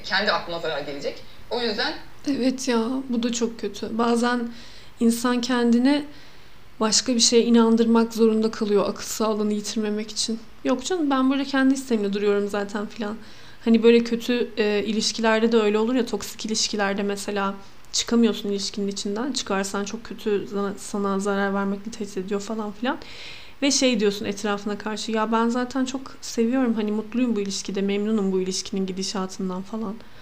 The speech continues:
Speaker 2: Yani bir, bir yerde hapissen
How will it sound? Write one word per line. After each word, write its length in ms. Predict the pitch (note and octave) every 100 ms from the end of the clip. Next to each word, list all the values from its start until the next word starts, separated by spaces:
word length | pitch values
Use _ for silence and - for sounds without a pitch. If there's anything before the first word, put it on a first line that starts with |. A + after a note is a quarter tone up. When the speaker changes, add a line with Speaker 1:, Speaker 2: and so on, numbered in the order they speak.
| - - - - - - - - -
Speaker 2:
Yani 340 | G#3+ G3+ G3+ G3
bir, 240 | A#3+ A3+ A#3
bir 160 | G#3
yerde 380 | A#3 A3 A3+ A3+
hapissen 680 | A3+ A#3 A#3 - A3 G3